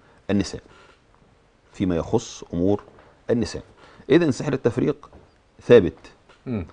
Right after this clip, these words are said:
Speaker 1: طيب، أعراض سحر التفريق يا شيخنا
Speaker 2: يعني
Speaker 1: بتلاقي،
Speaker 2: قبل
Speaker 1: اتفضل.
Speaker 2: الأعراض، معذرة
Speaker 1: اتفضل.
Speaker 2: شيخنا الكريم، آه، بما يخص، آه، النساء، يعني
Speaker 1: نعم.
Speaker 2: سحر التفق-، التفريق، ي-، يعني الساحر أو ال-،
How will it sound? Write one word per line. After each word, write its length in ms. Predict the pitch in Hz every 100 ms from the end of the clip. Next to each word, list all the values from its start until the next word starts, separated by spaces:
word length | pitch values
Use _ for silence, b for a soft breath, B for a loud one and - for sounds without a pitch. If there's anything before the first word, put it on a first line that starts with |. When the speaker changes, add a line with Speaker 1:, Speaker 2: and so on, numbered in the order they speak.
| _
Speaker 1:
طيب، 280 | - 95 85
أعراض 360 | 87 85 123 170
سحر 160 | 156
التفريق 340 | 143 139 - 143
يا 60 |
شيخنا 340 | - 127 123 123 - _ - 104
Speaker 2:
يعني 180 | 104
Speaker 1:
بتلاقي، 240 | 104 - -
Speaker 2:
قبل 180 | - 87
Speaker 1:
اتفضل. 200 | - 131
Speaker 2:
الأعراض، 520 | 120 104 104 90 90
معذرة 260 | 82 101 95
Speaker 1:
اتفضل. 180 | 87 76
Speaker 2:
شيخنا 240 | - 92
الكريم، 300 | - 78 69 - b b b -
آه، 180 | 117 98
بما 460 | 101 117 143 - 110
يخص، 600 | 95 92 151 - - - -
آه، 220 | 98 95
النساء، 460 | 101 98 - 95 85
يعني 240 | 95 87 87
Speaker 1:
نعم. 80 |
Speaker 2:
سحر 220 | 73 127 127
التفق-، 280 | 110 -
التفريق، 640 | 127 101 92 104 120 120 -
ي-، 320 | 92 87 104
يعني 440 | 87 85 85 78 90
الساحر 600 | - - 127 - 90 - b b b -
أو 180 | 87 87
ال-، 220 | 85 80